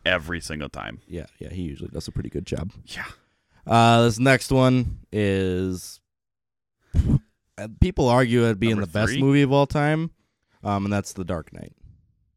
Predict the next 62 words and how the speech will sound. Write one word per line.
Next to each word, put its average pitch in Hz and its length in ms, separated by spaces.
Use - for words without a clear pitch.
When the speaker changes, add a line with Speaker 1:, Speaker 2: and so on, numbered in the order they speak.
Speaker 1:
Really? 415 520
Speaker 2:
Yep. 104 240
Speaker 1:
I, 117 320
you 120 280
can't 95 320
put 90 200
The 87 80
Speaker 2:
So, 92 60
Speaker 1:
Dark 85 120
Knight 92 220
as 92 60
Speaker 2:
um, 92 80
Speaker 1:
the 90 80
best - 20
movie 107 100
Speaker 2:
obviously, 104 520
Speaker 1:
of 101 60
all 67 60
time. 57 240
Speaker 2:
it's 98 220
the 98 100
sequel 139 360
to 127 180
Batman 120 420
Begins, 113 540
Chris - 280
Nolan's, 110 840
um, 90 640
the 92 180
second 107 360
Speaker 1:
Is 101 40
Speaker 2:
of 92 60
Speaker 1:
it 78 60
Speaker 2:
Chris 190 100
Speaker 1:
just - 100
'cause 104 120
of 101 60
Speaker 2:
Nolan's - 220
Speaker 1:
Heath 151 160
Speaker 2:
trilogy. 120 180
Speaker 1:
Ledger? 143 240
Speaker 2:
I 135 140
mean, 143 240
yeah, 143 280
really, 135 440
and 135 180
the 131 60
story, 113 560
like, 98 260
it's - 360
Speaker 1:
I 151 80
mean, 185 100
that's 196 140
a 202 40
Speaker 2:
it, 208 40
Speaker 1:
good 208 140
story. 175 380
Speaker 2:
they, 104 200
it's 101 240
a 104 120
very 101 260
gritty 104 720